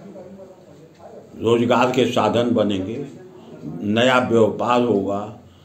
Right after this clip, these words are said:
निर्माण कार्य होंगे। अप्रैल माह में मकर राशि वालों के लिए स्वास्थ्य में गड़बड़ी, धन की हानि,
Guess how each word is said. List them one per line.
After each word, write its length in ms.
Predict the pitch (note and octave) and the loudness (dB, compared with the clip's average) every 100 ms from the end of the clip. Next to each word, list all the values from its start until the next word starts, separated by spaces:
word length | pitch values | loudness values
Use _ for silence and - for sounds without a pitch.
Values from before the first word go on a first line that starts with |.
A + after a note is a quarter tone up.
| - _ - | -20 _ -12
निर्माण 560 | E2 A#2 B2 B2+ C#3 C3+ | -2 2 4 4 2 2
कार्य 340 | A#2 A2 A2+ A2 - - - - - | 0 0 2 0 -2 -14 -20 -18 -14
होंगे। 320 | D#2 - - - - - - - F#2 F#2 - - - - - - - D#3 - - - A2+ | -14 -14 -16 -18 -20 -20 -20 -20 -20 -20 -20 -20 -20 -20 -20 -20 -20 -20 -20 -20 -8 -4
अप्रैल 500 | B2 C#3+ D#3 G#3 C#4 | 0 4 6 8 8
माह 240 | A#3+ B2+ B2 | 6 6 2
में 240 | G#2 F2 - - - - - - - - - - - G#2 | -2 -6 -10 -20 -20 -20 -20 -20 -20 -20 -20 -20 -8 -2
मकर 320 | B2 B2+ B2 | 0 4 4
राशि 360 | A2+ A2+ - A#2+ | 4 0 0 0
वालों 360 | G#2 G#2+ A2+ | 0 0 0
के 140 | A2+ A2 | -2 -2
लिए 160 | G#2 G2+ | -2 -2
स्वास्थ्य 480 | - A#2 B2 B2+ | -2 -2 -2 -2
में 140 | B2 G#2+ | -2 2
गड़बड़ी, 420 | G#2 F#2+ F#2 G2 - - - - - - - - - - - - - | 0 0 -4 -6 -10 -18 -20 -20 -20 -20 -20 -20 -20 -20 -20 -18 -8
धन 300 | A#2+ C3+ C3+ | 0 4 4
की 180 | D#3 | 4
हानि, 540 | C3+ A2 G2+ G#2+ - | 4 4 0 -4 -8